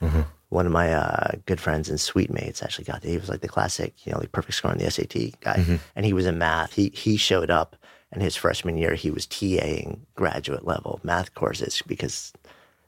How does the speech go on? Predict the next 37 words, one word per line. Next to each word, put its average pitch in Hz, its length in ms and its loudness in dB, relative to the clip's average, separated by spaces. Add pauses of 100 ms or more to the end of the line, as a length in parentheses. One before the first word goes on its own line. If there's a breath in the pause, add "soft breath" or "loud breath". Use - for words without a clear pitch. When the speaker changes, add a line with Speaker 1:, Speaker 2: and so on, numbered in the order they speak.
(120)
Speaker 2:
there 92 100 6
was 80 100 4
something 76 320 2
about 67 300 0
him, - 340 -4
Speaker 1:
Mm-hmm. 85 220 4 (180)
Speaker 2:
you 95 80 -2
know, 87 180 0
and, - 180 -4 (100)
and 95 240 2
I - 80 0
remember 92 480 2
walking 92 320 0
into 90 200 -2
his 76 200 -2
room 82 240 2
one - 140 -8
night, 65 200 -4 (480 loud breath)
and 104 120 2
he's 92 100 2
sitting 127 380 6
there. 87 120 4
It - 40 0
was, 95 100 0
like, 95 80 2
a 92 80 0
Friday 80 500 0
night, 69 320 -4
right? 80 120 4
Speaker 1:
Mm-hmm. 80 100 6
Speaker 2:
And - 280 -2
everyone's 92 220 2
getting - 200 -2
ready 78 160 2
to 76 40 -4
go 78 120 0
out. 78 220 0